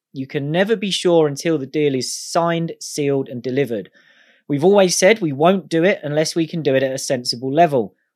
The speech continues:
The deadline is in August. From then on, it becomes impractical.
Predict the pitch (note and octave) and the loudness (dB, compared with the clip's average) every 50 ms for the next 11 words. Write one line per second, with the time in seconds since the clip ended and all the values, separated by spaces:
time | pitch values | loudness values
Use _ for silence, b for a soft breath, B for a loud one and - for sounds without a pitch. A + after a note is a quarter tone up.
0 | - - B2 - E3+ F#3 F#3 F#3 F3+ E3+ E3+ D#3+ D#3 C#3 C#3 C3+ C#3 D#3+ E3 E3+ | -16 -8 0 4 4 4 6 6 4 4 4 4 2 -2 -4 -4 -4 -2 0 0
1 | E3+ D#3 E3+ E3+ E3 - - - - _ - - C#3+ C3+ C3 C#3 F#3 G3 G3+ G3 | 0 0 0 0 0 -2 -6 -12 -16 _ -8 -6 -6 -2 2 2 4 4 6 4
2 | F#3 D#3+ C#3 B2+ A#2+ - C3+ - - D3 C#3 C3 A#2+ A#2+ B2+ B2 A#2 - - E3+ | 4 4 2 0 -4 -8 -10 -8 -6 -6 -6 -6 -4 -6 -6 -6 -8 -6 -4 -6
3 | D#3+ - - - D3 - - B2 G2+ E2+ - | -6 -6 -8 -12 -10 -6 -6 -6 -6 -6 -10